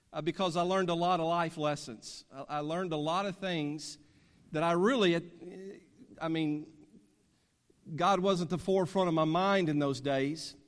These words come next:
and I really didn't realize everything that the Lord was teaching me about ministry during that time. Um, but I, uh, I, I played basketball up there at Buckhorn High School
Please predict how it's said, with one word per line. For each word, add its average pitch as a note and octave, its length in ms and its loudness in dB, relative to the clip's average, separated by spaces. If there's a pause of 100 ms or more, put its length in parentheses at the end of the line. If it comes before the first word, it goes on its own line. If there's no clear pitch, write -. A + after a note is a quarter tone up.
(640)
and D#3 120 -2
I D#3 80 2
really A3 320 2
didn't F3+ 260 2
realize E3+ 760 4
everything E3+ 580 0
that D#3 220 -2
the D3+ 80 -2
Lord D#3+ 240 2
was D3 120 -2
teaching E3 380 -4
me D3+ 80 0
about C#3+ 320 2
ministry C#3+ 720 -2 (400)
during C#3 340 2
that C3 220 -4
time. A#2 400 -4 (840)
Um, D#3 500 2 (680)
but F3 180 2
I, F#3 280 4
uh, D#3 200 2
I, F3 520 -2
I F3 40 -2
played G#3+ 300 -2
basketball E3+ 720 2
up E3 140 -4
there E3+ 100 -2
at D3+ 100 -6
Buckhorn E3 400 -2
High D#3+ 220 -4
School C#3+ 480 -4